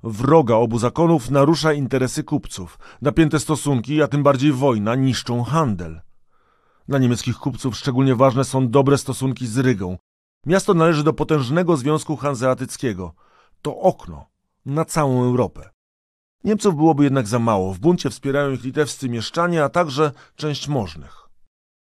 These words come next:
Jagiełło miasto przejmuje łatwo, ale rozpoczęta tym aktem wojna domowa daleka jest od rozstrzygnięcia. W krwawej bitwie pod Wilnem pokonuje Witolda i zmusza go do ucieczki.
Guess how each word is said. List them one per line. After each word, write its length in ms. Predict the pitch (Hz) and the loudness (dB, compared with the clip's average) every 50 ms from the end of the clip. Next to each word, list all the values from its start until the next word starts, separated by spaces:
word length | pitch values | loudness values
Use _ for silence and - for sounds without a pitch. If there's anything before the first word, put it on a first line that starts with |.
| _ _ | _ _
Jagiełło 400 | - - 185 196 214 196 185 175 | -8 -6 0 2 4 4 4 4
miasto 320 | 170 180 190 180 - - 160 | 4 4 2 2 2 -2 -6
przejmuje 440 | 127 139 156 151 151 151 151 147 143 | -4 -4 -2 -2 0 2 2 2 4
łatwo, 440 | 139 127 98 - - - 87 80 - - | 4 2 2 0 -4 -14 -16 -16 -14 -10
ale 260 | - 117 120 120 117 | -6 -4 -2 0 0
rozpoczęta 520 | 120 120 - - 113 117 156 156 139 147 127 | -2 -2 -4 -8 -6 -4 -4 -2 -2 -2 -2
tym 180 | - 131 127 | -2 -4 -4
aktem 320 | 131 131 - - 139 123 110 | -4 -6 -4 -4 -4 -4 0
wojna 300 | 120 156 160 139 131 110 | 0 0 2 2 2 0
domowa 600 | 110 127 117 127 147 165 131 101 107 110 110 107 - - - - - - | 0 0 2 4 4 4 4 4 2 0 0 -2 -8 -18 -20 -20 -16 -14
daleka 460 | 127 110 147 147 135 135 143 - - 131 | -4 2 4 6 6 6 4 2 2 0
jest 140 | 117 104 | -2 -2
od 120 | 113 101 107 | -2 -2 -2
rozstrzygnięcia. 840 | 104 107 - - - 110 101 107 107 92 82 80 - - - - _ _ _ _ _ _ _ _ _ _ _ _ _ _ _ _ _ _ _ | -2 -4 -4 -6 -6 -4 0 0 2 0 0 -4 -8 -12 -16 -18 _ _ _ _ _ _ _ _ _ _ _ _ _ _ _ _ _ _ _
W 100 | _ _ | _ _
krwawej 440 | - - - - 170 165 143 135 123 | -14 -8 -2 2 2 4 4 2 0
bitwie 260 | 117 127 - 123 120 | -2 -6 -8 -8 -8
pod 160 | 123 117 107 | -6 -6 -6
Wilnem 340 | 104 139 151 151 147 143 127 | -4 -2 -2 0 -2 -2 -4
pokonuje 400 | 135 - 139 139 143 143 139 123 | -6 -6 -4 -4 -2 -2 -2 -2
Witolda 420 | 110 120 107 147 147 156 143 147 | -2 -4 0 0 0 2 2 2
i 60 | 139 117 | 0 0
zmusza 280 | 117 143 135 127 135 | 0 -4 -4 -4 -4
go 120 | 120 135 123 | -2 0 0
do 80 | 131 | 2
ucieczki. 560 | 131 123 - 135 120 - - - - 90 80 | 0 0 0 -2 -2 -4 -6 -10 -14 -16 -16